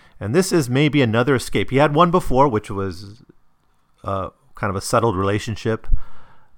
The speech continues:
with a woman. Um, that doesn't work out. But now we have politics. Politics, perhaps, or education.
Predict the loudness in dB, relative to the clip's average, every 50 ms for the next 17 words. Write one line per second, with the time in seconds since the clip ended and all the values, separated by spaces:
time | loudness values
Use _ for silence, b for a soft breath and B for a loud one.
0 | _ -8 -6 -6 -6 -6 -10 -18 -20 -16 -12 -10 -8 -4 -4 -2 -2 -2 -4 -4
1 | -8 b b b b b b b b b -12 -10 -8 -8 -8 -8 -10 -12 -14 -16
2 | -16 _ -4 -4 -4 -4 -4 -8 -8 -6 -6 -8 -6 -2 0 0 0 0 0 -2
3 | 0 2 4 4 4 4 2 0 0 0 0 4 6 6 6 4 2 -6 -12 -18
4 | -18 -20 -10 0 4 6 6 6 6 2 -2 -6 -6 -6 -8 -8 -6 -4 -4 -4
5 | -4 -4 -6 -6 -8 -10 -6 -4 -4 -4 -4 -6 -10 -14 -14 -16